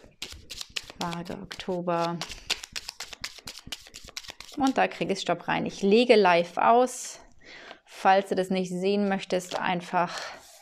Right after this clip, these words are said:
nach vorne spulen. <laughs> Und dann geht's gleich mit der Legung los. Ich werde auch, wenn ich dann live ausgelegt habe, einmal auf Pause machen,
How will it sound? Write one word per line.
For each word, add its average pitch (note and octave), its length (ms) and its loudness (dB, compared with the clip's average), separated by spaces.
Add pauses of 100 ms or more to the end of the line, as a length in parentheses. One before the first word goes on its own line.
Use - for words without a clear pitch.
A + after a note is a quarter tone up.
(640)
nach - 140 -8
vorne G3 360 0
spulen. G3 520 0 (300)
<laughs> - 260 -16
Und E3 240 -8
dann F3 300 -2 (580)
geht's - 280 -6
gleich F3 300 2
mit F3+ 100 -4
der F3 80 0
Legung F3 260 0
los. G#3 260 4
Ich F#3 140 -8
werde F#3 240 4
auch, F3 280 2 (100)
wenn F#3+ 100 0
ich F#3 80 -2
dann F#3 140 0
live F3+ 240 2
ausgelegt F3+ 560 0
habe, F#3 140 -2
einmal F3 220 -2
auf E3 120 -10
Pause F3 360 -4
machen, F3 420 -6